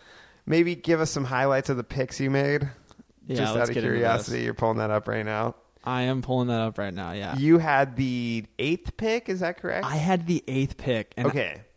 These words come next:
Speaker 2: I absolutely killed my draft.
Speaker 1: All right, so who did you pick right off the bat?
Speaker 2: I'm
Speaker 1: That's
Speaker 2: super confident in my draft. First off, I got an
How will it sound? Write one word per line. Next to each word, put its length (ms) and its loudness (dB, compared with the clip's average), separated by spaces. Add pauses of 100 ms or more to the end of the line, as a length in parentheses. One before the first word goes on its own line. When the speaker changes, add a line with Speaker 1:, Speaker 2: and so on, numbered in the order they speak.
(480)
Speaker 2:
I 420 0
absolutely 960 -2
killed 580 2
my 140 -8
draft. 240 0
Speaker 1:
All 80 2
right, 80 -4
so 160 -2
who 160 4
did 140 -4
you 100 -6
pick 240 -6
right 220 -2
off 160 -4
the 60 -16
bat? 140 -12
Speaker 2:
I'm 120 0
Speaker 1:
That's 120 -4
Speaker 2:
super 520 2
confident 340 -2
in 80 -8
my 80 -8
draft. 300 -4
First 200 8
off, 280 8
I 100 2
got 140 2
an 160 0